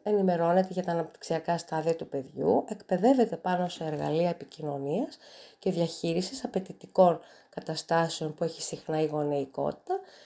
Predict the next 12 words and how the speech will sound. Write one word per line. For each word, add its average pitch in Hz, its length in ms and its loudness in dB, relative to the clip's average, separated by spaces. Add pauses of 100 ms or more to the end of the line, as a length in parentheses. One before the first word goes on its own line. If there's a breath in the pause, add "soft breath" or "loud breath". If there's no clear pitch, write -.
(160 loud breath)
και 285 100 4
ενθαρρύνεται 240 560 4
να 214 140 4
βρει 160 200 2
τις 247 200 -6
κατάλληλες 165 680 0
λύσεις 151 360 0
για 240 120 6
τη 180 100 -4
δική 151 300 -4
του 220 100 0
οικογένεια. 156 760 0